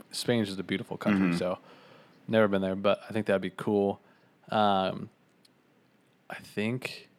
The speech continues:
Speaker 1: man, obviously everyone wants to play Augusta. T P C Sawgrass would be nice.
Speaker 2: Mm-hmm.
Speaker 1: Um,
Speaker 2: You know how much a round is at T P C Sawgrass?
Speaker 1: What?
Speaker 2: Four hundred.
Speaker 1: I mean, is that not bad?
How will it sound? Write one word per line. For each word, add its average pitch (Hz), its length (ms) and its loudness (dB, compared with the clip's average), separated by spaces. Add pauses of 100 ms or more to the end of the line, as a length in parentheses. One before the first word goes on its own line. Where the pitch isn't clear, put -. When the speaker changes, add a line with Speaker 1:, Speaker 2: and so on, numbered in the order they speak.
(180)
Speaker 1:
man, 98 460 -2 (1300)
obviously 104 480 4
everyone 98 220 2
wants 95 140 -2
to 104 80 0
play 95 360 2
Augusta. 95 640 -2 (840)
T 113 120 -4
P 95 120 -6
C - 120 -6
Sawgrass 95 520 0
would 101 80 -10
be 95 60 0
nice. 95 680 -2
Speaker 2:
Mm-hmm. 107 100 4
Speaker 1:
Um, 95 800 2 (680)
Speaker 2:
You 131 80 4
know - 20 6
how 143 60 6
much 147 100 -2
a 110 40 8
round 95 240 6
is 98 200 4
at 90 100 2
T - 140 -2
P 90 140 0
C 92 120 -2
Sawgrass? 92 680 2 (880)
Speaker 1:
What? 95 280 2 (200)
Speaker 2:
Four 107 320 4
hundred. 90 340 4 (1040)
Speaker 1:
I 135 40 -4
mean, 139 280 0
is 113 80 -6
that 147 160 -2
not 247 120 -4
bad? 233 320 4